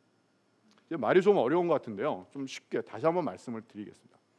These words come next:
저희가 추구하는 플랫폼이라고 하는 거는 출발점이 있고 목표점이 있다면은 그 중간에 가기 위한 여정, 그리고 어떻게 갈 것인가, 이런 거는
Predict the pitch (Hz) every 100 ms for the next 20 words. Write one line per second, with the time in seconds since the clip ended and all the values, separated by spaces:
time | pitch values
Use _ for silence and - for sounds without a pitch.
0 | _ _ _ _ _ _ _ - 131 170
1 | 208 214 - 214 202 202 - 214 220 -
2 | 196 175 143 123 117 101 101 143 92 85
3 | _ _ _ _ - 214 220 214 208 196
4 | 123 - 143 113 - _ 117 131 185 180
5 | 175 165 101 - 104 98 123 101 80 _
6 | _ _ _ _ - 170 160 175 190 196
7 | - 131 170 175 175 165 117 107 110 95
8 | - _ _ 127 151 165 87 120 196 220
9 | 208 113 117 165 120 104 92 _ _ _
10 | _ 120 151 170 151 170 208